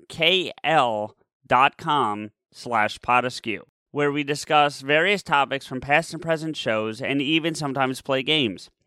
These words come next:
If you can't or don't want to join us live, you can follow Rico, me, and the show on Twitter.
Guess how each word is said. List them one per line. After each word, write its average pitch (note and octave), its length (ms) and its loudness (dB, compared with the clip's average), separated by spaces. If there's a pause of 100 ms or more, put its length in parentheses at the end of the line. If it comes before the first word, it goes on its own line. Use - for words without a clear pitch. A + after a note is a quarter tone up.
(100)
If D3+ 120 -10
you F3+ 100 -8
can't B3+ 380 2
or E3+ 100 4
don't D3 380 6
want E3 200 4
to B2+ 120 -4
join B2 260 -2
us B2 140 -4
live, D3+ 340 4
you B2+ 120 -4
can C3+ 160 -4
follow B2+ 320 2
Rico, E3 420 -2
me, C#3+ 400 -2
and C3 240 0
the C3 60 -4
show A#2+ 260 0
on A2+ 220 -4
Twitter. - 420 -8